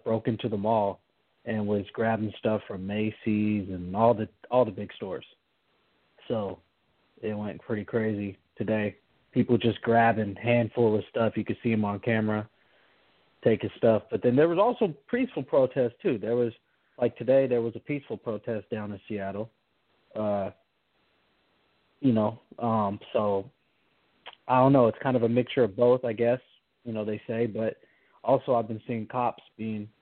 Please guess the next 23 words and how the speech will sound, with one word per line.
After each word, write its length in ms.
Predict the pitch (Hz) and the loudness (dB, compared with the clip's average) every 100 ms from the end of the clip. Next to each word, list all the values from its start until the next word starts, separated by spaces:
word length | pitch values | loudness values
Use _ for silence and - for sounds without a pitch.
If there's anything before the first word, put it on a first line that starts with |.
| _ | _
you 100 | 120 | -6
know, 140 | 104 98 | -6 -6
pretty 260 | - 110 | -4 -4
aggressive 480 | 98 110 113 - 110 - - | -2 0 -2 -2 -8 -6 -6
for 60 | |
no 140 | 110 107 | -2 0
reason. 420 | 113 110 117 120 _ _ _ _ _ 104 | 0 -2 -4 -6 _ _ _ _ _ -2
A 60 | |
little, 320 | 110 123 120 113 | 4 6 6 2
like, 240 | 107 - 120 | -2 -6 -8
eight, 260 | 123 - - | -8 -8 -8
eight 140 | 120 | -4
or 60 | 117 | -4
nine-year-old 540 | 117 117 113 117 107 | -4 -4 0 0 -2
girl 260 | 110 117 107 | 0 0 0
got 220 | 101 95 | -2 -6
maced, 240 | 107 101 - _ _ _ _ _ _ _ _ _ _ | -6 -8 -10 _ _ _ _ _ _ _ _ _ _
which 180 | 113 98 | -10 -10
is 80 | 107 | -10
crazy. 300 | - 104 90 _ _ _ | -8 -8 -8 _ _ _
Like, 240 | - - - | -14 -14 -10
you 100 | 107 | -6
know, 220 | 107 | -4